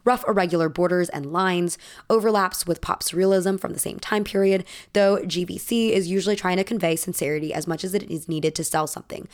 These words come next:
Sorta faux naive, down to earth, warm. And, you know, if you're a more visual person, uh, there is a gallery on the website of pictures that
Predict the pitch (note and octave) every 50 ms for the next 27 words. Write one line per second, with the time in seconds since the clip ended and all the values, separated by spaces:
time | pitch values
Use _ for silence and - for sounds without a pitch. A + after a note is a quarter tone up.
0 | - - - - - - - A#3+ B3 B3 B3+ B3+ B3 B3 - - - F#3+ F#3+ F#3+
1 | F#3+ F3 D#3+ D#3+ E3 F3 F#3+ F#3+ F#3+ F3+ - - E3+ E3 - - - - - D#3+
2 | D3+ B2 - - - _ D3 C#3 - - - - - - - - E3 - _ _
3 | _ _ _ _ _ _ _ _ _ _ _ G#3+ A3 A3 G3+ G3 G3 - G#3+ G#3+
4 | G3+ F3+ - F#3 - G3+ A3 A3+ A#3 A#3+ B3+ C4 A#3 C#4+ D#4 C#4 C#4+ D4+ D4 C#4
5 | - B3 A#3 A#3 A3+ - A#3 A3 A3 A3 A3 A3 G3+ - - - - - - -
6 | - G#3 G#3 G3+ G3+ G3 G3 F#3+ G3+ - - G3+ G3+ G3 G3 - E3+ F#3 F3+ F3+
7 | F3+ F3 E3 D#3 D#3 D#3+ - - _ _ - F#3+ F#3+ D#3 F#3 F3 E3+ E3+ E3+ F3
8 | F3 E3+ E3+ E3 E3 - - D#3+ D#3+ D#3+ D#3+ D#3+ D#3+ E3 F3+ F#3 - - D3+ C3
9 | - - - - - - - _ - D#3+ E3 - - - - - - - C4 C4
10 | - - A3 G3+ G3 F#3+ F#3 - F3+ E3+ D#3+ D#3+ -